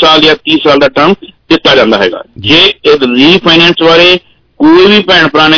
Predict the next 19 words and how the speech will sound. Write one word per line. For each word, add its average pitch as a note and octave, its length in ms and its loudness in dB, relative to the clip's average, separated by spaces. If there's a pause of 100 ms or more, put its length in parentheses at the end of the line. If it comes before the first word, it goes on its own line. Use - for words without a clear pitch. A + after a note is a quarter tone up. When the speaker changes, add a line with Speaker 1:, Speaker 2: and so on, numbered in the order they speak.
Speaker 1:
ਗੱਲਬਾਤ D3+ 320 2
ਕਰਨੀ D#3 260 0
ਹੈ, D3+ 60 0
ਜਿਹੜੀ D3 280 0
ਵੀ D#3+ 240 0
ਹ-, C#3 400 -2
ਹਜੇ E3 180 0
ਗੱਲ D#3+ 160 0
ਕੀਤੀ D3 380 -2
ਹੈ, D3+ 60 0 (340)
ਇਹਦੇ E3+ 160 0
ਬਾਰੇ E3 180 0
ਕੋਈ F3+ 400 2
ਭੈਣ F3 260 0
ਭਰਾ D3+ 120 2
ਨੇ D#3 100 0
ਡਿਟੇਲ D3+ 420 -2
ਦੇ E3 80 0
ਵਿੱਚ D#3 140 0